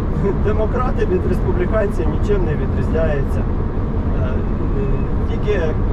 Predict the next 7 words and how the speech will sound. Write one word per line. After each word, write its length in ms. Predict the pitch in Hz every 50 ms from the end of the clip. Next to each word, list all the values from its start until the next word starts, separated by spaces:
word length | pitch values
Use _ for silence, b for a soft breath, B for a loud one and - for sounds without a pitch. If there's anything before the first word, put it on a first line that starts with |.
| - - - - - - -
ковдру 320 | 233 - 226 - - 160
вони 260 | 156 143 139 143 143 139 -
перетягують 720 | - 143 139 - - 156 151 147 147 139 139 135 - - - - -
у 40 | 143
різний 300 | 143 135 135 135 - -
спосіб. 420 | - - - - - - - - - - - - - - - - - - - - - - - - - - - - - - - - - - - - - - - - - - - - - - -
Е, 120 | - -